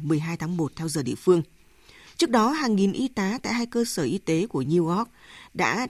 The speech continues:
đình công sau khi các cuộc đàm phán về lương và tuyển dụng lao động thất bại. Hai cơ sở y tế này đã buộc phải điều chỉnh lịch của tất cả các cuộc phẫu thuật, hoãn lịch hẹn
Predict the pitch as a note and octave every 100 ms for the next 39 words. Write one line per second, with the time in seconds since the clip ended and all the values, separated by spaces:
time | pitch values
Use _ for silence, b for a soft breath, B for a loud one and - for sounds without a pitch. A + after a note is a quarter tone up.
0 | - G3+ F#3 G#3 B3 A#3+ B B - A3
1 | G3+ G#3+ G3 B3 F3+ E3 C#3 - D#3 G#3
2 | D3+ D#3 G3 F3+ E3 C3+ E3+ C#3+ - C#3
3 | E3 D3 - B3 A#3+ D3+ - _ b b
4 | b b C#4 C#4+ C#4 C4 D3 - - F#3
5 | G#3 E3 C#3+ D3+ F3+ - D#3 C3+ D#3 -
6 | D#3+ C3 C#3+ D#3+ - D3+ C3 - E4+ -
7 | D#3 - G3 F#3+ - - G#3+ - - b
8 | b b b - G#3+ - C4 - F3 F3